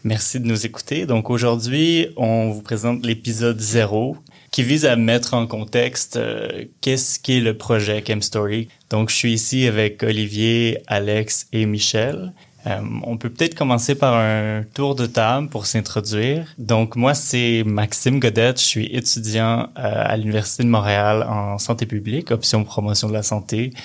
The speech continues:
Et, euh, mon doctorat porte justement sur les questions de consentement sexuel dans des contextes de chemsex.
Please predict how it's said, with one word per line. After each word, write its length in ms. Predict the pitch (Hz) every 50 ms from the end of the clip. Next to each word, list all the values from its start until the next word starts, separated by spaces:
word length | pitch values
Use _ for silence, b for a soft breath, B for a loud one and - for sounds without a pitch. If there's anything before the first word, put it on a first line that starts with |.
| B B B B B -
Et, 260 | - 104 101 101 101
euh, 220 | 101 101 101 101
mon 260 | 101 104 101 104 104
doctorat 540 | 101 107 107 107 - - 110 101 110 110 107
porte 260 | - 113 107 107 104
justement 460 | 104 107 107 104 - - 113 110 110 113
sur 260 | 110 - - 104 101
les 160 | 104 104 104
questions 600 | - 107 104 104 - - - 107 107 107 107 107
de 120 | 104 107
consentement 580 | 104 - - 107 101 - - - - 110 110 110
sexuel 480 | 110 - 107 - - - - 104 104 104
dans 140 | 104 107
des 140 | 104 104 101
contextes 520 | - - 107 107 - - 104 104 - - 110
de 80 | 110
chemsex. 640 | 110 - 107 107 107 - - - 208 202 - - -